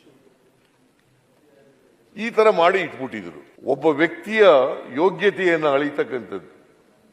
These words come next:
ಡಾಕ್ಟರ್ ಪರಮೇಶ್ವರ್ ಅವರ ಯೋಗ್ಯತೆಯನ್ನು ಅಳಿತಕ್ಕಂಥದ್ದು, ಸಿದ್ದರಾಮಯ್ಯನ ಯೋಗ್ಯತೆಯನ್ನು ಅಳಿತಕ್ಕಂಥದ್ದು, ಎಚ್ ಕೆ ಪಾಟೀಲ್ರ ಯೋಗ್ಯತೆಯನ್ನು ಅಳಿತಕ್ಕಂಥದ್ದು, ಮತ್ತೆ ಕೆ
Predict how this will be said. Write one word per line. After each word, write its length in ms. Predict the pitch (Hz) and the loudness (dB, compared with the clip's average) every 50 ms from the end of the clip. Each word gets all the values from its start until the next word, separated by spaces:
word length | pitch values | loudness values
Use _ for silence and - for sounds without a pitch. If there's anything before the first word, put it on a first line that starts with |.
| _ _ _ _ _ _ _ _ _ _ _ _ _ _ _ _ _ - | _ _ _ _ _ _ _ _ _ _ _ _ _ _ _ _ _ 0
ಡಾಕ್ಟರ್ 260 | 156 170 170 180 185 180 | 0 0 0 -4 -2 0
ಪರಮೇಶ್ವರ್ 540 | 180 175 180 190 220 220 190 - 196 196 185 185 | 0 0 2 2 2 2 2 0 0 0 2 2
ಅವರ 160 | 180 175 175 175 170 156 160 | 2 2 2 2 2 2 -2
ಯೋಗ್ಯತೆಯನ್ನು 480 | 165 151 147 156 - 147 147 143 139 135 127 | -4 -4 -6 -8 -6 -6 -6 -4 -4 -6 -6
ಅಳಿತಕ್ಕಂಥದ್ದು, 760 | 131 127 - 139 113 107 120 110 95 113 101 92 - 90 85 - _ _ _ _ _ _ _ _ _ _ _ - | -6 -8 -10 -12 -12 -12 -14 -16 -14 -16 -18 -18 -18 -20 -20 -20 _ _ _ _ _ _ _ _ _ _ _ -18
ಸಿದ್ದರಾಮಯ್ಯನ 580 | 165 151 196 208 226 226 214 214 208 202 196 196 180 175 | -6 0 4 6 6 8 6 6 4 4 4 4 2 2
ಯೋಗ್ಯತೆಯನ್ನು 560 | 175 170 156 165 160 143 156 156 156 147 147 139 | 0 0 -2 -6 -4 -2 -4 -4 -2 -2 -2 -4
ಅಳಿತಕ್ಕಂಥದ್ದು, 800 | 135 139 131 123 135 117 117 123 113 - 113 110 101 - - - - _ _ _ _ _ _ _ _ _ _ _ - 160 | -4 -4 -6 -8 -10 -10 -10 -12 -14 -12 -14 -14 -14 -16 -20 -20 -20 _ _ _ _ _ _ _ _ _ _ _ -12 -12
ಎಚ್ 120 | 156 - 180 | -10 0 2
ಕೆ 100 | 220 220 220 - | 2 2 4 6
ಪಾಟೀಲ್ರ 460 | 190 190 190 - 202 196 185 185 185 170 156 143 123 - - 151 165 | 6 4 4 4 -2 -4 -2 -2 -2 -2 -4 -8 -14 -16 -10 -8 -8
ಯೋಗ್ಯತೆಯನ್ನು 460 | 165 147 156 156 139 156 147 139 135 131 | -6 -6 -6 -6 -6 -6 -6 -6 -6 -6
ಅಳಿತಕ್ಕಂಥದ್ದು, 800 | 135 135 127 139 123 - 135 123 101 - 110 104 92 92 92 - - _ _ _ _ _ _ _ _ _ _ _ _ _ _ _ _ - | -6 -8 -10 -12 -12 -10 -12 -14 -12 -12 -14 -14 -14 -18 -20 -20 -20 _ _ _ _ _ _ _ _ _ _ _ _ _ _ _ _ -8
ಮತ್ತೆ 280 | 170 180 - - 214 208 208 202 196 180 175 - - - - - | -8 -6 0 4 4 6 6 6 4 0 -2 -8 -12 -18 -10 -2
ಕೆ 100 | - 196 | 2 6